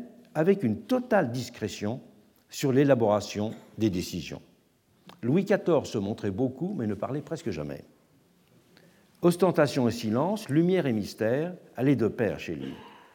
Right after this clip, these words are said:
Et la façon dont les journaux les plus notables de la période, le Mercure de France ou la Gazette de France, rendaient compte de l'activité du souverain, répliquait ce dualisme. Ce qui était rendu public ne concernait que les événements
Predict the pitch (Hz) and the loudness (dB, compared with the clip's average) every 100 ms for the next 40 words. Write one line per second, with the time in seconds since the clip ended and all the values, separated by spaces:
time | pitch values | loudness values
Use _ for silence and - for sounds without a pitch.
0 | _ _ _ _ - 120 147 165 165 202 | _ _ _ _ -2 4 4 4 2 2
1 | 175 135 120 147 175 127 117 135 165 196 | 4 4 4 4 4 4 2 0 2 2
2 | 147 113 98 104 98 95 82 82 - - | 4 2 2 0 0 0 -2 -4 -16 -20
3 | _ 113 110 151 156 170 139 143 - 127 | _ -2 2 2 4 2 2 0 0 -2
4 | 113 98 87 92 123 131 104 98 - 87 | -2 -4 -4 -2 0 -2 -2 -4 -4 -6
5 | 76 - _ - - - 87 143 165 160 | -6 -14 _ -20 -20 -6 2 4 4 2
6 | 160 120 98 110 - 123 117 104 87 - | 0 2 0 -2 -2 -4 -4 -6 -6 -8
7 | 98 110 196 - 147 156 151 226 214 104 | -6 -4 -6 -2 -2 -2 -4 -4 -4 -4
8 | 90 80 78 - 90 - _ _ _ _ | -4 -4 -6 -14 -20 -20 _ _ _ _
9 | _ _ _ - - 170 170 156 170 170 | _ _ _ -12 0 2 4 4 4 2
10 | 175 135 127 202 - 120 160 147 139 151 | -2 -2 -2 -4 -4 -6 -4 -4 -4 -2
11 | 180 214 135 120 107 120 127 147 175 | -4 -2 0 0 2 0 0 -2 -2